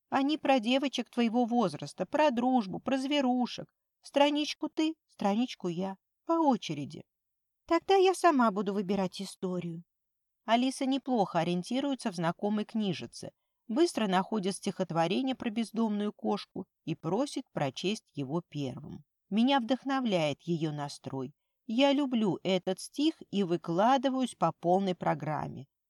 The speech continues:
Актеры Большого театра замерли бы с уважением. «Теперь ты читай. Вот про двух мальчиков, злую собаку и котенка». Алиса бубнит себе под нос первый абзац,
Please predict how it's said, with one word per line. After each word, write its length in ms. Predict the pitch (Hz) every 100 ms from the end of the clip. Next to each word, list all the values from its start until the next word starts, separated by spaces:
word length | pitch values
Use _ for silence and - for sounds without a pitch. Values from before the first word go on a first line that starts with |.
| _ -
Актеры 520 | 165 - 247 294 277
Большого 540 | 214 185 - 214 208
театра 500 | - 165 185 190 156
замерли 560 | 117 151 185 175 156 156
бы 120 | 151
с 120 | -
уважением. 760 | 143 139 120 127 131 135 - - _ _ _ _ -
«Теперь 380 | 294 - 370 -
ты 200 | - 180
читай. 600 | - 180 - 175 175 170 _ _ -
Вот 300 | 220 277 294 - -
про 180 | 247 247
двух 300 | 226 233 -
мальчиков, 580 | 285 370 359 208 - - -
злую 500 | 170 220 240 240 202
собаку 560 | - 226 294 359 -
и 60 | 220
котенка». 720 | - 262 - 170 151 147 - 156 _ -
Алиса 480 | 214 269 370 - 190
бубнит 500 | 170 185 196 247 -
себе 320 | - 165 170
под 260 | - 165 151
нос 260 | 165 156 -
первый 420 | 165 156 143 139
абзац, 540 | 143 156 262 320 -